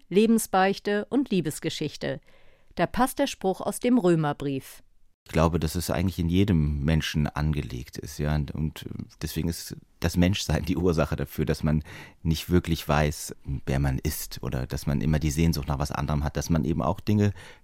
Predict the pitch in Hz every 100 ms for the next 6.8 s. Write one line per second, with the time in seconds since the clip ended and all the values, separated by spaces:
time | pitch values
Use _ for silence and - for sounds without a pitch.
0 | - 98 - - 90 80 - 87 85 76
1 | 87 90 - - - - 65 69 64 62
2 | - - - - 220 208 233 262 311 -
3 | 254 247 247 247 226 262 262 240 262 247
4 | 247 - 254 233 - - 240 262 262 247
5 | 233 196 208 - 233 202 196 180 208 269
6 | 254 226 214 - 202 392 -